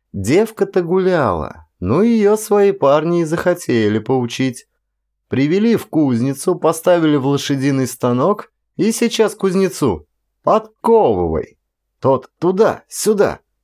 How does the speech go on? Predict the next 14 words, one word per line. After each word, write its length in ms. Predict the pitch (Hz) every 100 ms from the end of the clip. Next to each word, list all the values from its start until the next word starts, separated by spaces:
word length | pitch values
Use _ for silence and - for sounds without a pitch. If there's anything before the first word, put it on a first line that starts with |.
| _
Они 400 | - 78 80 113
ему 360 | 202 220 104 78 -
ножом 640 | 98 196 117 98 95 117
пригрозили. 840 | 156 165 165 170 156 175 175 165 - _ _ _ _ _
Что 260 | - - 214
б 100 | 208
вы 100 | 233
думали? 480 | 240 220 104 78 - _ -
Ведь 340 | 107 180 -
подковали, 880 | 202 196 - 196 196 208 202 120 - _ _ _ _
как 280 | - 208 214
лошадь 540 | 220 226 220 220 170
куют. 460 | - 156 120 80 - _ _ _ -
Например, 640 | 156 165 202 147 104